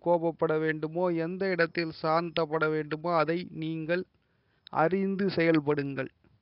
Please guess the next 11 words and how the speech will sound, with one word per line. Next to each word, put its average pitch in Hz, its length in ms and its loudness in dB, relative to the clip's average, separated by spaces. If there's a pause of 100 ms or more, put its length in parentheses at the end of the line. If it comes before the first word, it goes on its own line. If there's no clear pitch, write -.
(400)
அதிர்ஷ்ட 185 560 4
திசை 165 460 2
தெற்கு, 165 680 2
எண் 156 280 2
மூன்று. 156 520 2 (560)
மகம், 175 440 6
பூரம், 175 420 8
உத்திரம் 175 500 4
நட்சத்திரக்காரர்களுக்கு 156 1400 2
அந்யோன்யம் 175 840 4
அதிகரிக்கும். 143 880 -2